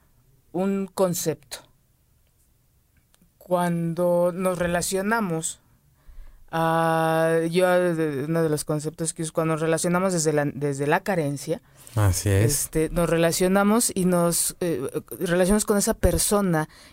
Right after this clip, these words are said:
Speaker 1: que va a, al principio, ¿no? Por esta parte del enamoramiento y que sí salen ciertas cositas, pero que ya, ya en la convivencia, ¿no? Ya cuando
Speaker 2: Ujú.
Speaker 1: se, incluso se cohabita, ¿no?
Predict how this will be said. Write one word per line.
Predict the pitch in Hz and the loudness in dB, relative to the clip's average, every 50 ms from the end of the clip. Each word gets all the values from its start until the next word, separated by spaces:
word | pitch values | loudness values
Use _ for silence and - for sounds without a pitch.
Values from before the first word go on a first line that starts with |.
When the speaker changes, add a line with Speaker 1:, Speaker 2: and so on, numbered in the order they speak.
| - _ | -12 _
Speaker 1:
que | - 180 175 | 0 0 2
va | 165 190 185 185 196 202 196 - - | 4 4 4 4 4 2 0 0 -2
a, | 185 180 170 170 165 160 156 156 156 156 156 156 156 156 147 | -2 0 2 2 2 2 2 2 2 2 2 2 2 2 2
al | 170 180 | 2 2
principio, | 175 - 226 214 294 294 - 349 339 294 | 4 4 2 4 2 -2 0 0 2 2
¿no? | 285 302 330 | 2 2 2
Por | - - 214 | 2 2 2
esta | 175 - - | 2 0 -2
parte | - - 151 143 - - 175 | -4 -4 -4 -4 0 0 2
del | 165 160 | 2 2
enamoramiento | 143 135 127 127 123 123 123 123 131 131 127 - 135 | 2 2 2 0 0 0 0 0 -2 -2 -2 -4 -6
y | 135 | -6
que | - 180 208 | -4 -4 -2
sí | 359 392 | -2 -4
salen | - 427 381 339 240 - | -2 -2 -2 -2 -2 -2
ciertas | - 202 - - 214 - | -4 -4 -4 -4 -6 -6
cositas, | - - 143 - - 208 208 - 294 320 - | -4 -6 -6 -4 -4 -4 -4 -2 -4 -4 -4
pero | - _ - 151 139 135 135 131 - | -6 _ -4 -4 -2 -2 -4 -6 -6
que | - 139 131 131 131 | -4 -4 -4 -2 -2
ya, | 135 170 202 202 | -2 -2 -2 -2
ya | 196 233 285 | -2 -2 -2
en | 320 | -2
la | 359 349 | -2 -4
convivencia, | - 240 175 147 143 139 135 139 131 - - - - - | -4 -4 -4 -4 -4 -4 -4 -4 -6 -6 -8 -12 -12 -12
¿no? | - - | -12 -10
Ya | - 214 - | -10 -4 0
cuando | 101 101 95 90 95 110 | 2 4 4 4 4 4
Speaker 2:
Ujú. | 107 101 | 4 2
Speaker 1:
se, | - - | 2 0
incluso | 147 147 - 175 175 - 180 | -4 -10 -10 -12 -12 -12 -12
se | - 143 - | -12 -12 -10
cohabita, | - 123 117 123 120 - _ - - - | -8 -8 -8 -8 -10 -16 _ -20 -12 -8
¿no? | 113 | -8